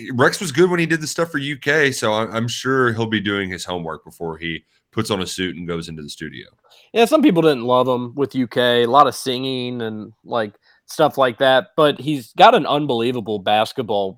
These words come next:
Speaker 2: resume that if he's talking basketball, I, I, you, you should be interested. But I would like it if he knew about the teams he was talking about. But from a basketball standpoint,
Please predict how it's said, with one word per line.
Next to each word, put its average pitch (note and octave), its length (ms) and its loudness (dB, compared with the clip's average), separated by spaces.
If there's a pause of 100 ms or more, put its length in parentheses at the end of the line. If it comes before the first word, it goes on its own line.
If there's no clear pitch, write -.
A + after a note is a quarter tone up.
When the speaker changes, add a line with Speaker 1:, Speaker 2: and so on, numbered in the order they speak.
Speaker 2:
resume A2 960 0 (360)
that B2 180 2
if G2 80 -6
he's G#2 140 -8
talking F3+ 280 4
basketball, A2+ 680 2 (140)
I, B2 320 2 (100)
I, G2+ 260 -2
you, A2 180 -10
you G#2+ 80 -10
should D#3 200 -2
be C3 140 -2
interested. A#2 500 -6
But B2+ 240 0 (140)
I A2+ 80 -2
would G#2+ 260 -6
like B2 340 2
it B2 80 -2
if A2 80 -6
he A2+ 100 -10
knew A2+ 180 -6
about G#2+ 200 -4
the G2+ 60 -20
teams D3 300 -6
he A2+ 60 -10
was G2+ 100 -12
talking G#2 280 -2
about. G2 280 -8
But F#3+ 160 0
from G3+ 120 2
a D#3+ 60 2
basketball A#2+ 480 0
standpoint, G2+ 640 -8